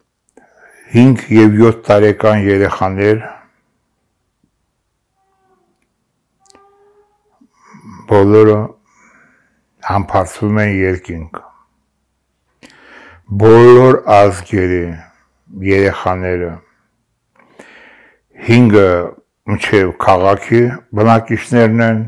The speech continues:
ավանային բնակիչներն են, իսկ յոթը գյուղական։ Քանզի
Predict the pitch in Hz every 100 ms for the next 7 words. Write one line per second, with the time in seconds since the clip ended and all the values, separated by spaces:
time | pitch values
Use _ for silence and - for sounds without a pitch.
0 | 110 - 98 95 101 107 104 113 104 107
1 | 110 107 104 - 110 104 104 104 104 110
2 | _ - - - _ 151 - - 98 107
3 | 117 - 117 113 113 - _ _ _ _
4 | _ _ _ _ _ _ _ _ _ _
5 | _ _ _ _ _ _ _ _ _ _
6 | _ _ - - 107 95 98 95 87 87
7 | 80 82 _ _ _ _ _ _ _ _
8 | _ _ _ _ _ _ _ _ _ _
9 | _ _ - _ _ _ _ _ - -
10 | 110 101 123